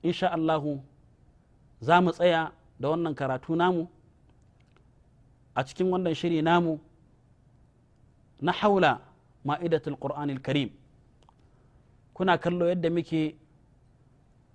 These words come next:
kukkutsawa cikin ayoyin Alƙur'ani, muke cira daga cikin irin wannan shari'a da Allah Maɗaukin Sarki ya cika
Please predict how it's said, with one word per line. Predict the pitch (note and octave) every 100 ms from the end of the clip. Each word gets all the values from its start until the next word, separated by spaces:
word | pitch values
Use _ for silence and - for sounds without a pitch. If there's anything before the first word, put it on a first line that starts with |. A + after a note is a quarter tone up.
| _ _ _ _
kukkutsawa | A3+ A#3+ G3 G3 G3 E3+ D#3
cikin | - E3+ F3
ayoyin | E3+ F3 F3
Alƙur'ani, | D#3 D3 C#3 E3 D#3+ D#3 D3 _ - _ _ _ _ _ _ _ _ _ _ -
muke | G#3 G#3+ G3
cira | - E3 F#3+ D#3+ - - - -
daga | C#3+ D3
cikin | C#3 - F3+
irin | F#3+ E3
wannan | E3 D#3+ C#3
shari'a | D3 F#3 D#3+ - - - _ _ _ _ _ -
da | D3
Allah | F3 F3
Maɗaukin | E3+ E3+ D3+ D3 E3
Sarki | F3 D3+ F3
ya | E3+
cika | - A3+ G3+ D3